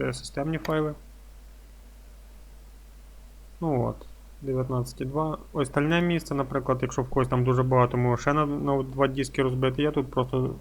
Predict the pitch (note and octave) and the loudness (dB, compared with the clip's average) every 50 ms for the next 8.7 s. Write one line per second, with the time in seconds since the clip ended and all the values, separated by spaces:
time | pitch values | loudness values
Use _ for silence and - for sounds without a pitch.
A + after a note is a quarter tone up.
0 | - - - - - C#3+ C#3+ D#3 D#3+ D#3 D#3+ C#3+ C#3+ C#3+ C#3+ C#3+ C#3 C3+ C3+ C3+ | -12 -16 -16 -6 0 2 4 4 4 2 2 0 0 2 4 4 4 6 4 4
1 | C3+ C3+ C#3 - - - - - - - - - F3 D3+ C3+ B2+ B2+ C3 B2+ B2+ | 2 0 -2 -4 -12 -18 -20 -20 -20 -18 -8 -6 -4 0 0 0 0 0 -4 -4
2 | - A#2+ A2 A2 A2 - - B2 - - - - - - - - - - - - | -2 -6 -4 -4 -6 -6 -8 -14 -16 -16 -20 -20 -20 -20 -20 -20 -20 -20 -20 -20
3 | - - - - - - - - - - - - - - - - - - - - | -20 -20 -20 -20 -20 -20 -20 -20 -20 -20 -20 -20 -20 -20 -20 -20 -20 -20 -20 -20
4 | - - - - - - - C3+ B2+ - E3 - - D3+ - - D#3 - - E3+ | -20 -20 -20 -20 -14 -4 -2 -2 2 2 2 4 2 0 0 0 -2 0 4 4
5 | E3+ E3 - D#3+ D3 D#3+ E3+ F3 E3 - D3+ B2+ - C3 B2 B2+ C#3 D3+ D3 C#3 | 4 4 4 2 4 4 4 2 2 2 -2 0 2 2 2 4 4 4 6 6
6 | C3 C#3 C3 C3 - C#3 C3 C3 C3 B2+ C3 C3 A#2+ A2 G#2+ A2 A#2 A#2 - - | 6 4 4 2 0 0 2 2 0 2 2 2 2 2 0 -4 -8 -12 -12 -8
7 | - - - - - - - - - - - - - - B2 B2+ B2 A#2+ B2 B2 | -4 -2 -2 -2 -4 -8 -14 -14 -16 -18 -16 -10 -8 -4 0 0 0 0 0 0
8 | A#2+ A#2 A2+ A2 A2 - - - B2 B2 C#3 D3 D3+ | -2 -2 -2 -4 -6 -6 -6 -4 -2 0 0 0 -2